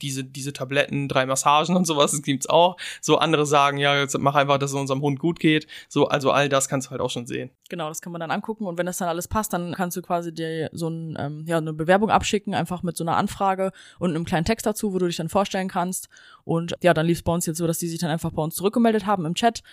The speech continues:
Speaker 2: und dann auch, ähm, ziemlich schnell nach einem Kennenlernen, äh, Zoom-Call quasi gefragt haben und dann haben wir einfach mit denen per Video telefoniert, uns ein bisschen kennengelernt, abgecheckt, ob das von beiden Seiten passt und dann,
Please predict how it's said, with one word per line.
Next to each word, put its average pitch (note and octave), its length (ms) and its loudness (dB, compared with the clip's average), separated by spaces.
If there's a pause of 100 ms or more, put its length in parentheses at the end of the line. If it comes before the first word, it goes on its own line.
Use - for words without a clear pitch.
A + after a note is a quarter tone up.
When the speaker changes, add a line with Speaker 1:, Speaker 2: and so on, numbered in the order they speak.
(240)
Speaker 2:
und F3+ 160 0
dann F3+ 120 4
auch, D#3+ 260 2
ähm, E3 260 0
ziemlich E3+ 260 -2
schnell F3 220 0
nach E3 220 -2
einem D#3 500 -4
Kennenlernen, G3+ 540 2
äh, F3+ 320 -2
Zoom-Call G3+ 520 4
quasi G3 280 -2
gefragt F#3 360 -4
haben F#3 220 -2
und E3 60 -6
dann E3 120 -2
haben E3+ 120 -4
wir E3+ 60 -4
einfach E3+ 120 -8
mit E3+ 180 -6
denen E3+ 160 -4
per E3 160 -4
Video E3+ 220 -4
telefoniert, A3+ 520 0 (360)
uns F#3+ 180 -2
ein F3 60 -4
bisschen F3+ 180 0
kennengelernt, G3+ 640 0
abgecheckt, - 480 -2
ob E3 80 -4
das F3 120 -2
von F3+ 120 -4
beiden E3+ 200 2
Seiten E3 200 -2
passt F#3 280 2
und E3 160 -4
dann, E3 280 -2